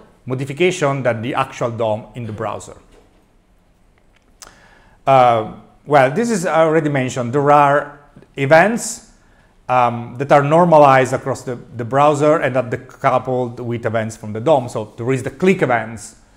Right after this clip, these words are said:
that is the synthetic events that represent the click event in the browser. Hmm? And there are other events in React that are synthetic events, because are events at the virtual dom level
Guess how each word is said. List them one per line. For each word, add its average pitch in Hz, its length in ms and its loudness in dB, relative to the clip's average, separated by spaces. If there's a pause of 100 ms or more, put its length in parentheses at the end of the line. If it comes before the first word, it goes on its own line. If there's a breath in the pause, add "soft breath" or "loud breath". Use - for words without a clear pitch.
(160 soft breath)
that 120 140 -8
is 120 360 -10
the 113 160 -14
synthetic 151 520 -6
events 123 460 0
that 131 180 -6
represent 120 640 -4
the 110 80 -8
click 160 340 -6
event 113 440 -4
in 120 140 -12
the 110 80 -10
browser. 101 440 -10 (320 soft breath)
Hmm? 127 120 -14 (160)
And 135 120 -6
there 143 140 4
are 143 160 4
other 139 300 2
events 107 440 -6 (400 soft breath)
in 127 220 -6
React 113 500 -2 (340 soft breath)
that 117 340 -2
are 110 160 -4
synthetic 147 600 -2
events, 113 460 -10
because 113 260 -8
are 117 340 -4
events 123 380 -4
at 110 100 -6
the 107 80 -10
virtual 147 380 -4
dom 113 240 -8
level 101 380 -10